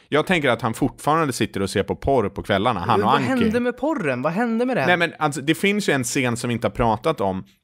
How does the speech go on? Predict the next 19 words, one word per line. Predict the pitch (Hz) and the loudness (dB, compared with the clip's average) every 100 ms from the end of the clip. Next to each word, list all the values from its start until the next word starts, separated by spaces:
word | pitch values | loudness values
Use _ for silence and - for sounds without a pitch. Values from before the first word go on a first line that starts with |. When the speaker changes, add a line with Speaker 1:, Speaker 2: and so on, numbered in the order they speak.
| - | -12
Speaker 2:
Ja. | - 131 - - - | -6 -6 -6 -20 -10
Speaker 1:
När | 117 113 110 - | -2 2 0 0
Anki | 113 107 - 113 104 - - | -2 -2 -4 -2 0 -2 -4
kommer | 110 104 | -4 -2
att | 101 | 0
träffa | 110 - 104 | -2 0 -4
Per-Ove | 104 107 101 101 131 92 - _ _ _ _ _ | -2 0 0 0 0 0 -2 _ _ _ _ _
och, | 110 107 - - 104 | -8 -8 -10 -12 -2
eh, | 101 98 98 90 | 2 4 2 2
de | 113 117 | -2 0
har | 123 113 | 0 0
en | 117 120 123 - | -4 -10 -16 -16
förhållandevis, | - 165 151 180 143 139 170 277 123 - | -4 -2 0 -2 0 0 0 0 -2 -2
eller | 131 120 | 0 0
en | 117 | 0
väldigt | 131 117 107 170 196 | 0 0 0 0 -2
pa-, | - 120 | 0 0
passionerad | 123 - 120 - 107 101 98 98 | 0 -4 -4 -2 -2 0 0 -2
kyss | - - - - - | -2 -2 -4 -8 -10